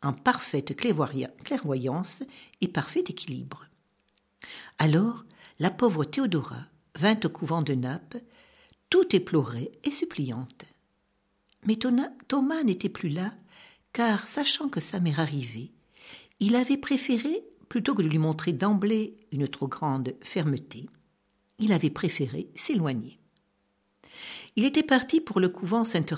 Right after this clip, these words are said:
Sabine de Rome, espérant sur le recul du temps pour apaiser et éclairer sa mère. Mais Théodora se persuadait que son fils était en quelque sorte moralement inhibé, séquestré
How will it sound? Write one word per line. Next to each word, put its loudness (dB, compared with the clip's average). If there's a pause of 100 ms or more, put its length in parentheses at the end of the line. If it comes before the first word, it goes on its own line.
Sabine -2
de 0
Rome, -2 (540)
espérant 4
sur 2
le 2
recul 0
du -2
temps -6 (320)
pour -4
apaiser -2 (200)
et 4
éclairer -2
sa -8
mère. -14 (2000)
Mais 6 (120)
Théodora 2 (240)
se -2
persuadait 2
que 0
son 2
fils 0
était -2
en 2
quelque -4
sorte -2 (340)
moralement 6
inhibé, 4 (300)
séquestré -2